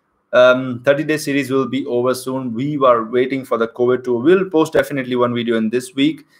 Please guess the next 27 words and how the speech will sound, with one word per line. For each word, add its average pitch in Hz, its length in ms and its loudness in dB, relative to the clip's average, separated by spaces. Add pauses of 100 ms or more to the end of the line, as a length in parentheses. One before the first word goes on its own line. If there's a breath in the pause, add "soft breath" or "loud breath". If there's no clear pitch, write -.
(200)
Uh, 117 220 2
our 151 400 0
main 147 540 0
motive 156 320 2
right 135 180 4
now 135 200 2
is 131 180 -4
because 151 260 -6
you 160 100 0
guys 156 220 0
are 151 80 -4
sitting 156 380 -8
at 143 120 -2
home, 147 360 -2
you 139 160 0
must 135 240 -2
be 117 80 -6
bored. 101 400 -6 (420)
Okay. 147 380 -2 (280 soft breath)
You 127 80 -4
must 143 240 0
be 147 80 -2
bored 127 320 -2
like 123 400 0
hell, 120 260 2
I 113 140 4
know. 120 320 2